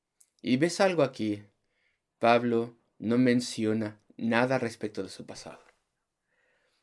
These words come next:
Nada respecto de su pasado. Solamente la vida presente.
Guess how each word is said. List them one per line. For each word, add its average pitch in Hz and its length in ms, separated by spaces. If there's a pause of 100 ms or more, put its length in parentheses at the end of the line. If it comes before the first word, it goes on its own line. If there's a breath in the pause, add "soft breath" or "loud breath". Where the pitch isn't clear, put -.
Nada 156 340
respecto 131 380
de 110 60
su - 140
pasado. 95 460 (1400)
Solamente 135 520
la 127 80
vida 117 260
presente. 120 680